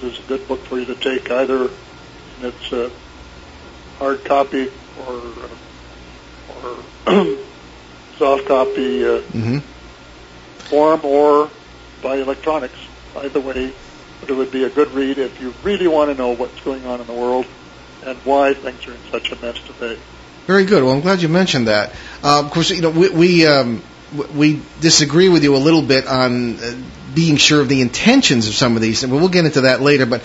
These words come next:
Speaker 2: while we're on the subject of your books, uh, why don't you tell us about, uh, the rest of them, because they're all very interesting and very valuable.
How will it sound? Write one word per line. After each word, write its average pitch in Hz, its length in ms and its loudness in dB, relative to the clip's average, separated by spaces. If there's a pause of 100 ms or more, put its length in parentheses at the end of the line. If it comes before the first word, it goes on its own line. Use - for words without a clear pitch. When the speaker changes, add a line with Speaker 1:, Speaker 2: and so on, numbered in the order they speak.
(240)
Speaker 2:
while 226 220 6
we're 311 100 4
on 220 140 4
the 160 80 2
subject 175 340 2
of 147 140 2
your 135 80 4
books, 170 400 2
uh, 143 100 2
why 165 100 2
don't 190 120 2
you 185 80 -4
tell 196 160 2
us 185 120 0
about, 190 380 2
uh, 185 300 4
the 160 80 2
rest 190 260 2
of 160 60 0
them, 123 100 0
because 123 160 -2
they're 123 140 0
all 160 240 4
very 156 640 0
interesting 131 360 -2
and 107 80 -4
very 120 180 0
valuable. 123 460 -2